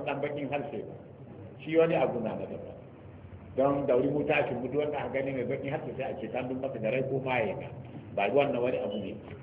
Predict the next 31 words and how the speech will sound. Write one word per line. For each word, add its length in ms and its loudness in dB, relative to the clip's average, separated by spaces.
Shi 180 -4
mai 160 6
kandun 340 0
baka 200 0
ko 100 6
bai 180 4
da 80 4
komi 380 0
ga 100 -2
jikinsa 440 -6
in 120 -4
ya 100 6
kalle 480 2
ka, 160 0
ya 100 6
ce, 220 -2
"A, 340 2
a, 500 6
kai 180 8
mutumin 400 8
gana 240 8
da 100 2
kiba, 380 2
ko 140 12
mutumin 380 6
gana 220 8
da 120 6
kyawu," 320 4
wallahi 400 4
sai 100 4
zazzabi. 340 -2